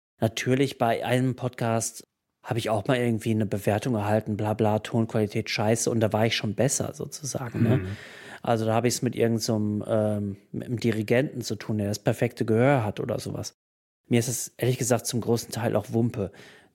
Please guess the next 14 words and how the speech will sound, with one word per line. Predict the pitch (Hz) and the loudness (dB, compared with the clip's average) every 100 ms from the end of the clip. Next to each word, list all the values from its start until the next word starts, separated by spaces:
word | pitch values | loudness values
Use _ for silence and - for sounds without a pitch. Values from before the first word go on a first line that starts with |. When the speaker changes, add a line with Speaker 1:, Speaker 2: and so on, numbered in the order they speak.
| _ - | _ -4
Speaker 1:
Aber | 127 143 | 0 0
technisch | 139 139 139 135 131 - _ _ | 2 0 2 2 0 -6 _ _
scheiße, | - 117 113 - 127 | -4 2 2 2 -2
inhaltlich, | - 110 107 104 101 98 - - - _ _ _ _ _ _ | -2 -4 -4 -4 -4 -6 -8 -18 -20 _ _ _ _ _ _
ja, | - 175 | 0 0
gut. | 120 139 117 - _ _ _ - | 0 0 -2 -4 _ _ _ 0
Speaker 2:
Genau, | 135 110 110 | 2 2 0
äh, | 123 131 | 2 2
be-, | 151 135 131 131 135 135 | 2 0 -2 -8 -14 -8
zwei | - - 156 | -4 0 0
Tipps, | 156 226 - | 0 -2 -2
besorgt | - 170 147 165 170 | -2 0 2 0 2
euch | 156 135 165 | 0 0 -2
ein | 135 127 123 | -4 -4 -6